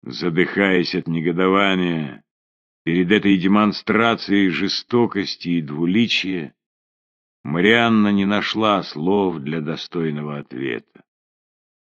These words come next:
Она испытывала такое отвращение, что забыла об опасности, угрожавшей рассыльному.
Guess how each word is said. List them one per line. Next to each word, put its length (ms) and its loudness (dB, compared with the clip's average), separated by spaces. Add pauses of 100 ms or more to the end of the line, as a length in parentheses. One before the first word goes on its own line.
(360)
Она 280 -2
испытывала 640 0
такое 400 2
отвращение, 840 0
что 220 -6
забыла 500 2
об 140 0
опасности, 800 -2
угрожавшей 760 0
рассыльному. 880 -2